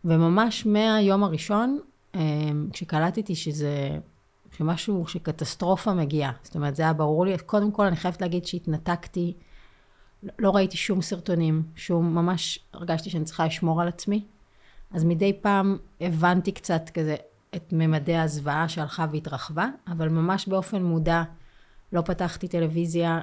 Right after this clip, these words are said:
לא ראיתי סרטונים, לא, ממש שמרתי על עצמי, ובמקביל התקשרתי לאיליה שליט, שהיא שותפה שלי בבוגי ווגי,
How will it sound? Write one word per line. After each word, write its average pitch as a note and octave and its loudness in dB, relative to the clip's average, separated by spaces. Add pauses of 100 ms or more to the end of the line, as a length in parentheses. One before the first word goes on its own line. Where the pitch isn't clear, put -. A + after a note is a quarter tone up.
(120)
לא E3 0
ראיתי D#3+ 0
סרטונים, D3+ -2
לא, D#3 0 (360)
ממש E3 0
שמרתי E3+ 0
על G#3+ 2
עצמי, B3 -2 (560)
ובמקביל F3+ 4
התקשרתי F#3 -2
לאיליה E3 -2
שליט, F3+ -2
שהיא D3+ -4
שותפה E3 -4
שלי F#3 -2
בבוגי D3+ 0
ווגי, F3 0